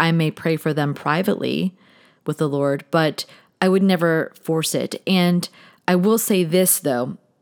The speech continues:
that people do know I pray. And even if they're not the praying type, many times they've asked me to pray for them, whether it has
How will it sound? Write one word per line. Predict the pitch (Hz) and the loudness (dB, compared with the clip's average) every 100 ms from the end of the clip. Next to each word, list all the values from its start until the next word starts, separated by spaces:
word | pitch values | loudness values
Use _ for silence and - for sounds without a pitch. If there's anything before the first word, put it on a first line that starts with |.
| 185 | -6
that | 180 170 | -4 -4
people | - 254 190 | -2 0 0
do | 143 170 | 2 0
know | 160 156 | 2 0
I | 123 | -2
pray. | - - - - 160 _ _ _ _ _ _ _ _ - | -6 -8 -8 -8 -14 _ _ _ _ _ _ _ _ 0
And | 185 180 165 - - - - | 2 2 0 -8 -18 -16 0
even | 262 262 | 2 4
if | 247 | 2
they're | 190 | 2
not | 180 185 - | 4 4 2
the | 175 | -4
praying | - 160 151 | -2 -2 -2
type, | 147 143 135 - - _ _ _ _ | -4 -4 -4 -6 -18 _ _ _ _
many | 170 175 185 208 214 | 2 4 6 6 2
times | 165 165 147 151 | 2 0 0 -2
they've | 160 - | -4 0
asked | 143 151 160 | 0 0 -4
me | |
to | 139 | -8
pray | - 143 | -6 -8
for | - | -6
them, | 123 110 143 | -6 -4 -2
whether | 156 160 | -2 0
it | 156 | -2
has | 151 139 - | -4 -4 -6